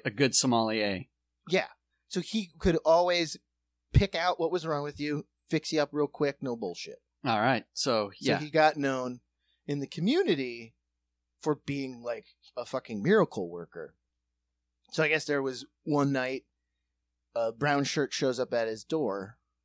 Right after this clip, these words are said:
Speaker 2: knocks on the door. He's like, "Fuck, they got me."
Speaker 1: Mm-hmm.
Speaker 2: And the guy's like, "I have gonorrhea. I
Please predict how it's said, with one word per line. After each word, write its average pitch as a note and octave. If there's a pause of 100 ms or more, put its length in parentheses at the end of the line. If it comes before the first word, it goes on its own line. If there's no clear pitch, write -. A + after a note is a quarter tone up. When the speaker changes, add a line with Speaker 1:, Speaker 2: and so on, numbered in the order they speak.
(500)
Speaker 2:
knocks A#2+
on A2
the G#2+
door. G#2+
He's A2
like, G2
"Fuck, -
they G2
got A2
me." F2+ (360)
Speaker 1:
Mm-hmm. A#2 (220)
Speaker 2:
And A#2
the G#2+
guy's A2+
like, A2
"I C3
have C#3+
gonorrhea. B2+ (1000)
I -